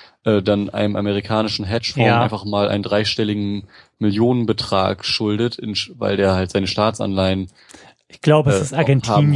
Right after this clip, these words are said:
Speaker 1: wollte.
Speaker 2: aber ich bin mir auch
Speaker 1: Ich glaube,
Speaker 2: gerade nicht
Speaker 1: Argentinien,
Speaker 2: sicher.
Speaker 1: ja, jetzt wo du sagst.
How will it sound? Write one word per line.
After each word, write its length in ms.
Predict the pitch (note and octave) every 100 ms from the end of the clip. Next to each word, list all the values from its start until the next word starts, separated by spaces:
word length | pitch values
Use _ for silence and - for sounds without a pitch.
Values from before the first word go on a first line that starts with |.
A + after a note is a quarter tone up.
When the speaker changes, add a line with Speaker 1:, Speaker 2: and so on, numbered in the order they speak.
| -
Speaker 1:
wollte. 160 | A#2 G#2+
Speaker 2:
aber 200 | G#2 C#3+
ich 140 | -
bin 100 | C#3+
mir 160 | C3+ A#2
auch 120 | B2
Speaker 1:
Ich 40 |
glaube, 220 | A2+ B2
Speaker 2:
gerade 120 | A#2+ B2
nicht 80 | G#2 -
Speaker 1:
Argentinien, 160 | A#2
Speaker 2:
sicher. 100 | F#2+
Speaker 1:
ja, 220 | G2 F#2 E2+ -
jetzt 180 | F#2+ G#2
wo 20 |
du 60 |
sagst. 340 | F#2+ G#2 -